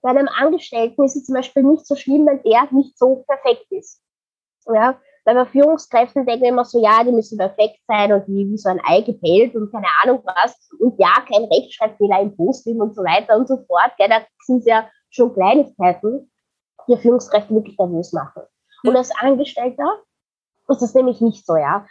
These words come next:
Speaker 1: Weil wenn du als Angestellter zum Beispiel so Mini-Fehler machst, hat das jetzt nicht so große Auswirkungen. Und sorry für meine Stimme, weil <laughs> ich bin heute ein bisschen verkühlt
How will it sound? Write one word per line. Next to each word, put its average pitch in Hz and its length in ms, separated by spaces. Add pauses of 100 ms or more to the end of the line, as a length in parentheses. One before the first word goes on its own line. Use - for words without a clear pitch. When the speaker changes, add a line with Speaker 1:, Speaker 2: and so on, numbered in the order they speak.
(120)
Speaker 1:
Weil 233 120
wenn 254 140
du 285 80
als 285 140
Angestellter 247 680
zum 254 160
Beispiel 262 320
so 247 220
Mini-Fehler 277 560
machst, 226 460 (680)
hat 240 160
das 226 100
jetzt 247 160
nicht 262 200
so 233 120
große 208 360
Auswirkungen. 160 600 (240)
Und 226 120
sorry 254 240
für 262 100
meine 240 220
Stimme, 262 440
weil 214 200
<laughs> 415 480
ich 302 140
bin 277 140
heute 277 220
ein 262 80
bisschen 285 300
verkühlt 247 480